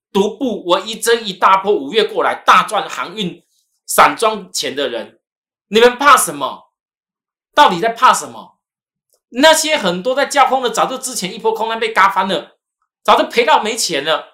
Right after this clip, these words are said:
现在他们嘴巴一直讲，我这搞不懂啊，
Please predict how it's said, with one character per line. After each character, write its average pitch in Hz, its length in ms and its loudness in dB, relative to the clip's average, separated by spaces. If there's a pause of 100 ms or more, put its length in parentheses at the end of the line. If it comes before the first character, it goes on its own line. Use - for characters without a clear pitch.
(440)
现 294 200 -2
在 294 100 4
他 294 80 -2
们 294 100 -10
嘴 180 140 -4
巴 247 160 2
一 269 60 -4
直 208 100 -10
讲， 185 320 -4 (1300)
我 226 100 -2
这 226 100 -4
搞 196 160 0
不 262 100 -6
懂 143 240 -8
啊， 95 180 -20